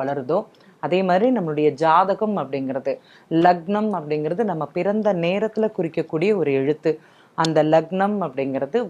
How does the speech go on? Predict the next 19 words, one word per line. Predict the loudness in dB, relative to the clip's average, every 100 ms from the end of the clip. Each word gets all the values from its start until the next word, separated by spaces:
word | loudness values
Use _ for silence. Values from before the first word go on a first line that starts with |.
| -2
வளர்ந்து | 2 2 0 0 -2 -2 -4
இன்னைக்கு | 2 2 2 0
அந்த | 0 -2 -2
குழந்தைக்கு | 0 0 -2 -6 -6 -2
என்ன | 0 0 0
வயசு, | 0 -2 -6 -8 -10 _ -8
ஒரு | 0 0 2
ஜாதகருக்கு | 4 4 4 -4 -6 -6 -8 -6
என்ன | -4 -4
வயசு, | -4 -6 -8 -10 -10 -20 -2
அதை | 2 4
அனுசரிச்சு | 2 -2 -2 -2 -4 -6 -2
இன்னைக்கு | 0 -2 0 -2 -2 -18 0 2
அந்த | 4 4 4
லக்னத்தை | 4 0 0 -4 -2 -4 -2
நகர்த்தி | 0 0 -2 -2 -2
இவங்கள | -2 -2 -4 0
வயசு | 2 2 0 -2
என்னவோ, | -2 0